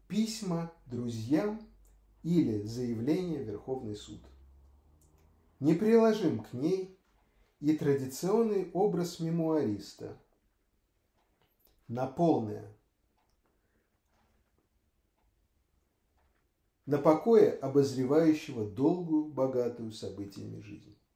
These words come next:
Ибо ее шестьдесят пять лет были не вполне обычны. Недаром в советской карательной системе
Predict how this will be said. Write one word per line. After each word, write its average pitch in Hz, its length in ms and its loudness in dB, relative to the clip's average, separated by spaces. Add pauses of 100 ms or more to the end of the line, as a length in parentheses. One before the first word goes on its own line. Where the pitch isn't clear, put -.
(360)
Ибо 160 420 -6 (400)
ее 175 200 4
шестьдесят 131 720 -2
пять 104 260 -6
лет 101 300 -14 (680)
были 131 260 -2
не 113 180 -6
вполне 123 460 -6
обычны. 95 460 -12 (520)
Недаром 175 640 4 (540)
в - 60 -20
советской 147 580 2
карательной 135 640 -4
системе 104 720 -10